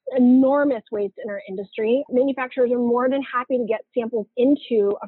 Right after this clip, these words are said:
firm and into a specifier's hand, but using energy and resources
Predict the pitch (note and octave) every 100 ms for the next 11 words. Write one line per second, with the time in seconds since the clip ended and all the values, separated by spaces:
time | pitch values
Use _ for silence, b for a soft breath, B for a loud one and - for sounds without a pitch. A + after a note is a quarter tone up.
0 | - G#3 G3 G3 G3+ A#3+ B3 - A3+ A#3
1 | G#3+ A#3 G#3+ G#3 G3+ - G#3 G#3 A3 B3
2 | A#3+ - A3+ A#3+ C4+ C4+ C4 C4 B3 -
3 | A#3 A#3 A#3 G#3+ G#3+ A3 A3 A3+ A#3